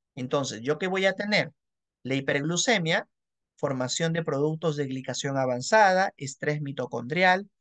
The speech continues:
oxidación inapropiada de la glucosa y de los lípidos, estrés oxidativo. El estrés oxidativo me produce daño endotelial,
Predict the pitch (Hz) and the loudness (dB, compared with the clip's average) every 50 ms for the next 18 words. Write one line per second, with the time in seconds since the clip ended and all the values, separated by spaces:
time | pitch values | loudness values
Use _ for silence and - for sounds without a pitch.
0 | _ _ _ _ _ - 143 139 - - 147 139 131 127 - - 156 156 151 151 | _ _ _ _ _ -4 -4 -2 -2 -4 -2 0 0 0 0 0 -2 -2 0 0
1 | 147 143 - 131 - - 147 139 143 143 139 139 131 131 127 123 123 - 139 135 | -2 -2 -4 -8 -6 0 2 2 2 2 2 0 -2 -2 -4 -8 -6 -4 -4 -4
2 | - 143 139 135 131 135 131 151 185 208 190 - 165 156 165 190 - - - _ | -2 -2 -4 -2 -2 -2 -2 -2 -2 -2 -4 -2 -2 -2 -2 -2 -4 -8 -10 _
3 | _ _ _ _ _ _ - 139 143 143 - - 151 151 147 147 - 143 - - | _ _ _ _ _ _ -2 -2 -2 -2 -2 0 2 2 2 2 -4 -8 -8 -6
4 | - 123 117 104 - - - - - - - _ 135 131 127 131 - 175 180 175 | -4 -2 -2 -4 -4 -8 -12 -14 -14 -16 -14 _ -8 -6 -6 -6 -6 -6 -6 -6
5 | - 196 180 - - 185 180 175 180 196 196 202 202 180 165 160 139 143 151 147 | -8 -10 -12 -8 0 0 0 0 0 -2 -2 -2 -2 -2 -6 -4 -4 -4 -2 -2
6 | 160 151 151 147 151 156 151 156 160 156 139 131 - - 139 120 135 180 220 277 | -4 -2 2 2 2 2 2 -2 -2 -2 -4 -6 -6 -6 -8 -4 2 4 4 4
7 | 381 | 2